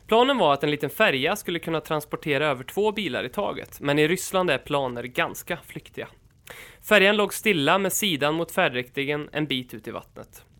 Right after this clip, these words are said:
Den var uppenbarligen strandsatt och frostlagret på vindrutorna visade att det har varit där hela natten. Jaktkocken Yevgeny, som körde ut oss till jaktområdet,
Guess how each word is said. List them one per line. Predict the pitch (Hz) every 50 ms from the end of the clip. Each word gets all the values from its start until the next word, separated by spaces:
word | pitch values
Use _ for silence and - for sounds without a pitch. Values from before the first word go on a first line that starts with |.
| _ _ -
Den | - 135 143 151
var | 170 170 165 - -
uppenbarligen | - - - 139 135 131 135 139 139 139 151 151
strandsatt | 147 - - 185 180 156 123 - - - 151 151 151 151
och | 139 127 -
frostlagret | - - 196 185 - - - - 135 135 139 147 165 180 175
på | - 196
vindrutorna | 175 202 196 175 139 127 127 123 123 - 127 127 127 127 123
visade | 127 160 185 160 131 - - 120 117 127 92
att | - 127 - -
det | 131
har | 131
varit | 131 135 135 147 143
där | - 117 110
hela | 120 131 143 131 113 95
natten. | 87 87 - _ - 82 - - _ _ _ _ _ _ _ _ _ _ _
Jaktkocken | - 143 170 180 - - - - - 160 - - - 156 147 147 -
Yevgeny, | - 143 175 214 220 196 165 160 135 120 98 - -
som | - - 147 139 139
körde | 127 - - 143 131 135
ut | 147 185 202 -
oss | 254 247 -
till | - 226
jaktområdet, | 214 208 - - 127 123 123 - - - - - -